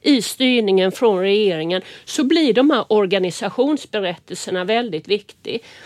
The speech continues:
viktiga. Och nu så handlade det om att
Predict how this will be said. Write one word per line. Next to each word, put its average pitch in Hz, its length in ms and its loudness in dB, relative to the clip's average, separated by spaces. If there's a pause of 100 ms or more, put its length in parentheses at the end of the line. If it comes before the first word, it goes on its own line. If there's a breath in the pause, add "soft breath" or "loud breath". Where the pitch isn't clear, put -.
(840 loud breath)
viktiga. 202 680 -2
Och 277 120 4
nu 277 320 2 (140)
så - 240 -6
handlade 262 540 -2
det 269 100 0
om 220 320 -4
att 196 280 -8